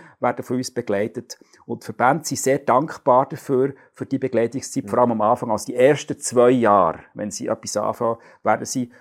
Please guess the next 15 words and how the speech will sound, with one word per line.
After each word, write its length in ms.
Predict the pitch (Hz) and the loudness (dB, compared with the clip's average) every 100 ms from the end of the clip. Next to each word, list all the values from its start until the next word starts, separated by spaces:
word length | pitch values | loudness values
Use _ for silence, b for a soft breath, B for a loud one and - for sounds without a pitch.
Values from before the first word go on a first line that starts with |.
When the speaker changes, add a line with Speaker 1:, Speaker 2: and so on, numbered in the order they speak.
| b | b
Speaker 1:
von 340 | - 120 113 113 | -10 -4 -4 -4
uns, 340 | 117 123 - | -6 -6 -6
äh, 240 | 127 113 104 | -6 -4 -6
von 180 | - 104 | -8 -10
diesen 340 | 104 110 - | -8 -8 -10
verschiedenen, 480 | - 123 113 107 113 | -14 -14 -10 -10 -10
also 180 | 110 107 | -14 -10
vor 140 | 107 | -4
allem 120 | 123 | -4
von 120 | 120 | -4
M 200 | 110 127 | -2 -2
vier 280 | 127 123 160 | -4 -2 0
heisst 240 | 156 156 156 | 0 -2 -6
das 200 | - - | -10 -8
Tool, 360 | - 143 170 | -2 0 0